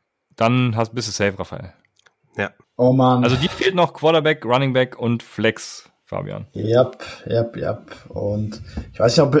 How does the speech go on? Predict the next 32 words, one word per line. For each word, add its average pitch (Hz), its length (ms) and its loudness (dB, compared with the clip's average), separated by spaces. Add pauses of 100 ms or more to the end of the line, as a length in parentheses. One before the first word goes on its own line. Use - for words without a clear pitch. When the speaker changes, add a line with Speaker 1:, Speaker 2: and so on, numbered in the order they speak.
Speaker 3:
ob - 140 -2
ihr's 139 160 0
gehört 127 340 4
habt. - 260 0
Ich 110 120 -4
hab 117 120 -4
gerade 123 140 2
im 131 60 2
Hintergrund 127 420 0
einen 110 120 0
Dart 117 260 2
geworfen, 110 540 -2
einen 110 60 -10
Dartpfeil. 127 520 -4 (640)
Ähm, 135 720 2 (500)
Speaker 2:
<laughs> 180 500 -2
Speaker 3:
Quarterback. 151 720 4 (800)
Speaker 2:
Bist 143 180 -4
du 156 60 0
schon 147 200 4
beim, 131 280 4
beim, 113 380 2
äh, 101 520 0
bist 117 180 -10
du 113 40 -6
schon 110 220 -2
bei 107 100 2
dem, 101 220 -2
beim 104 180 0
Draft 131 280 2
oder 90 160 -2
was? 90 240 -14